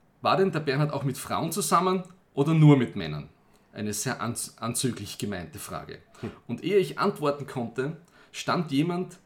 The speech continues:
Speaker 1: in der letzten Reihe auf, das war der Bernhard, und
Speaker 2: Mhm.
Speaker 1: sagte, „In meinem Leben bin ich zu fünfundneunzig Prozent mit Frauen zusammen gewesen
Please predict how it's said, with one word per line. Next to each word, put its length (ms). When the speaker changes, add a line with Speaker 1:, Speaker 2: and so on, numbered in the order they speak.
Speaker 1:
in 100
der 100
letzten 340
Reihe 340
auf, 320
das 180
war 80
der 100
Bernhard, 580
und 60
Speaker 2:
Mhm. 60
Speaker 1:
sagte, 480
„In 120
meinem 260
Leben 360
bin 120
ich 140
zu 120
fünfundneunzig 720
Prozent 480
mit 120
Frauen 340
zusammen 440
gewesen 520